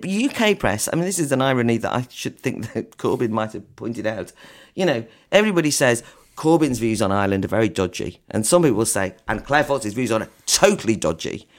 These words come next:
right? But we've got to listen to the Remain voices in Northern Ireland. Uh, what? And then, and suddenly, what, people who were actually associated with the movement that was involved in a conflict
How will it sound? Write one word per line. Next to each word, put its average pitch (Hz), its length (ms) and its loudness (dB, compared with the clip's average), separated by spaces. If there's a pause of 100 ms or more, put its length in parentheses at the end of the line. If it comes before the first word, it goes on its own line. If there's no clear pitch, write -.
(160)
right? 120 260 0 (300)
But 156 100 2
we've 139 200 2
got 196 220 4
to 160 100 2
listen 139 280 0
to 135 120 -4
the 127 100 2
Remain 135 440 4
voices 113 400 -2
in 110 120 0
Northern 113 280 0
Ireland. 95 440 -2 (960)
Uh, 135 440 2 (340)
what? 175 400 2 (440)
And 160 180 6
then, 196 240 6
and 208 140 4
suddenly, 151 560 2 (340)
what, - 680 -2
people 180 320 0
who 165 120 4
were 151 100 4
actually 139 600 0 (100)
associated 160 760 2
with 131 100 -2
the 131 60 -4
movement 110 440 -4
that 101 80 -6
was 117 140 -4
involved 117 500 -4
in 104 240 -2 (400)
a 120 80 -2
conflict 117 640 -2